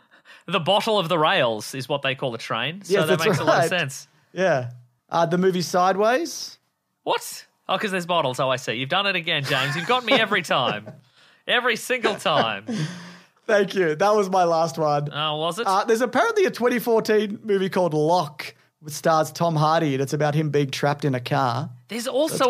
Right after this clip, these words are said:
Speaker 1: a
Speaker 2: good.
Speaker 1: Robert Pattinson movie where he's in a car the entire time.
Speaker 2: Oh,
Speaker 1: He's in a
Speaker 2: and then
Speaker 1: limousine.
Speaker 2: it ends up being nine eleven or something
Speaker 1: Yes.
Speaker 2: at the end?
Speaker 1: Yes.
Speaker 2: <laughs>
Speaker 1: Spoilers.
Speaker 2: Uh, we're, we're past that point. Um, Speed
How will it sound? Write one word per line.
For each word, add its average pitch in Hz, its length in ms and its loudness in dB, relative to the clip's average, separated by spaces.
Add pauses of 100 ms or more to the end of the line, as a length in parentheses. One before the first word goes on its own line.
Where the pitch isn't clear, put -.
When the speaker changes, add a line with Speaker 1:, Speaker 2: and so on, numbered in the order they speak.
Speaker 1:
a - 40 6
Speaker 2:
good. 220 80 2
Speaker 1:
Robert 226 300 2
Pattinson 233 460 -4
movie 143 340 -2
where 123 140 -2
he's 127 160 -6
in 127 100 -4
a 117 60 -6
car 117 320 -2
the 110 120 -10
entire 110 360 -8
time. 95 400 -12 (360)
Speaker 2:
Oh, 254 360 2
Speaker 1:
He's 233 80 6
in - 20 6
a - 20 6
Speaker 2:
and 233 80 2
then 208 100 -2
Speaker 1:
limousine. 226 280 -2
Speaker 2:
it 226 220 4
ends 202 160 2
up 196 140 4
being 196 200 4
nine 196 220 4
eleven 208 400 4
or 240 80 4
something 254 380 0
Speaker 1:
Yes. 285 340 0
Speaker 2:
at 240 80 -4
the 202 160 2
end? 320 320 0 (100)
Speaker 1:
Yes. - 840 -8 (300)
Speaker 2:
<laughs> - 280 -20
Speaker 1:
Spoilers. 226 1000 0 (800)
Speaker 2:
Uh, 156 360 4
we're, 160 140 0
we're 151 200 -2
past 147 280 0
that 127 180 0
point. 127 360 -4
Um, 160 500 4
Speed 269 680 2